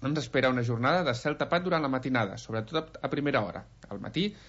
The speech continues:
hi haurà marxat els núvols i quedarà el cel serè la resta del dia. Jornada assolellada i ambient molt agradable, un dia de molt bon aprofitar. Bufarà garbí de força tres cinc de matinada, calmant de bon matí i quedant variable a migdia.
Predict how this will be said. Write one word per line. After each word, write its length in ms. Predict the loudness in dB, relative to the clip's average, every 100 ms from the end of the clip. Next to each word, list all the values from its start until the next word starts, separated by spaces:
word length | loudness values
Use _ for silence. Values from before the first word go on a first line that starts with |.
| -20 0
hi 100 | 4
haurà 200 | 4 4
marxat 320 | 0 -2 -2
els 80 | 0
núvols 340 | 0 2 0
i 60 | 0
quedarà 320 | 2 4 2
el 80 | 0
cel 160 | -4 0
serè 240 | 0 2
la 80 | 0 0
resta 320 | -2 -2 -2
del 180 | 0 0
dia. 300 | -2 -4 -10
Jornada 480 | -10 -4 0 2
assolellada 720 | 2 -2 -10 -6 -2 2 0 -2 -20 -16 -4 2
i 80 |
ambient 340 | 4 4 4 2
molt 380 | 2 2 4 4
agradable, 560 | 4 4 4 0 -8
un 160 | -4 0
dia 160 | 2
de 80 | 2
molt 240 | 4 2 4
bon 160 | 2
aprofitar. 480 | 2 -2 -6 -8 -14 -16 -20 -20 -18 -4
Bufarà 300 | -2 2 2
garbí 300 | 2 2 2
de 60 | 2
força 300 | 0 -6 -6
tres 160 | -8 -8 -4
cinc 220 | -2 0
de 80 | -2
matinada, 540 | -2 0 2 4 2 0
calmant 480 | 0 2 2 2
de 80 | 0
bon 160 | 0 2
matí 300 | 0 0 -4 -6 -20 -20 -8 -4
i 80 | 2
quedant 300 | 4 4 2
variable 400 | 2 2 2 0
a 20 |
migdia. 460 | 0 -4 -6 -8